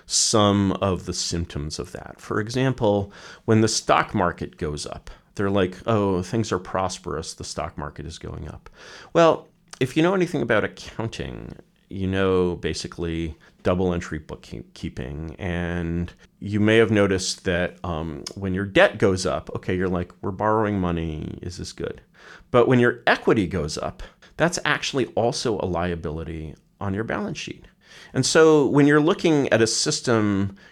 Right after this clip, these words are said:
whose liabilities, whose net liabilities need to only, need to keep going up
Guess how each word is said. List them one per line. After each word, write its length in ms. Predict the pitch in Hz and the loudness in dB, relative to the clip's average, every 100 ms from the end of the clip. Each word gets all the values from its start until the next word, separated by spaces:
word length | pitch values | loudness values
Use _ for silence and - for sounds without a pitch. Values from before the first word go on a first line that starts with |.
| - - | -10 0
whose 760 | 120 113 95 92 - - - _ _ - | 4 4 4 0 -4 -6 -8 _ _ -10
liabilities, 1200 | 98 110 127 107 120 147 127 76 73 - - - - | -2 2 2 2 2 2 2 -2 -6 -6 -8 -10 -6
whose 180 | 101 | -2
net 380 | 98 101 131 - | 2 2 2 0
liabilities 1040 | 117 104 92 90 104 104 85 73 80 - - _ _ | 0 0 0 0 0 0 -2 -8 -8 -8 -10 _ _
need 460 | 90 95 110 139 139 | -2 2 2 2 0
to 140 | 147 - | -4 -2
only, 360 | 110 117 120 120 - | 0 2 0 -2 0
need 220 | 110 104 | 0 0
to 80 | 85 | -8
keep 500 | - - 143 139 - | -12 -10 -8 -6 -2
going 380 | 95 92 87 - | 0 0 -2 -2
up 300 | 165 - | -2 -2